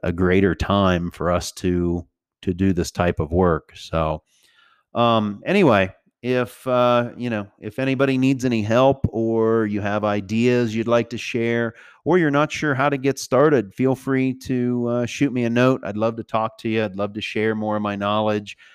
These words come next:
Um, you know, as always, I, I try to help, uh, you know, business owners and consultants get, get up and going or to really scale up to a, a,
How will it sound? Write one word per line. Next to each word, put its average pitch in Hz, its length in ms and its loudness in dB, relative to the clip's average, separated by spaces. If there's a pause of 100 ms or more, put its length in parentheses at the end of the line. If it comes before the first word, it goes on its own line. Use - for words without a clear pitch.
(260)
Um, 92 560 -8
you 101 100 -16
know, 92 220 -12
as 90 100 -18
always, 98 420 -4
I, 92 140 -10
I 92 380 -18
try 95 240 -4
to 92 80 -6
help, 98 420 -2
uh, 90 320 -8 (400)
you 104 100 -12
know, 90 140 -6
business 98 400 2
owners 98 380 4
and 90 120 2
consultants 95 760 0
get, 90 420 0
get 95 220 0
up 87 200 2
and 95 140 -2
going 98 540 0
or 90 380 2
to 95 520 2
really 98 340 4
scale 92 560 -4
up 95 280 -4 (100)
to 90 680 -6
a, 85 100 -10
a, - 200 -8